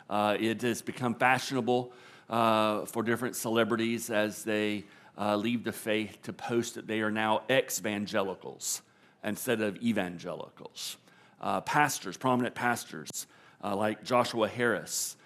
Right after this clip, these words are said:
um, have experienced, uh, a deconstruction where their doubts finally win the day. Doubts that are produced oftentimes by legalistic forms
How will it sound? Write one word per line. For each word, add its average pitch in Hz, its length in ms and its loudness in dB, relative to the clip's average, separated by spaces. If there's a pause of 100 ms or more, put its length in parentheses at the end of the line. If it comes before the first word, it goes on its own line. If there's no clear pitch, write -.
(260)
um, 107 280 0
have 107 420 2
experienced, 120 840 -2
uh, 104 360 0 (340)
a 107 80 -2
deconstruction 131 840 0
where 110 220 2
their 107 160 0
doubts - 720 0 (300)
finally 131 540 2
win 117 600 4
the 101 120 4
day. 92 400 6
Doubts 123 420 8
that 123 120 0
are 117 80 4
produced 123 680 2
oftentimes 135 800 2 (360)
by 117 240 6
legalistic 127 760 0
forms 131 640 0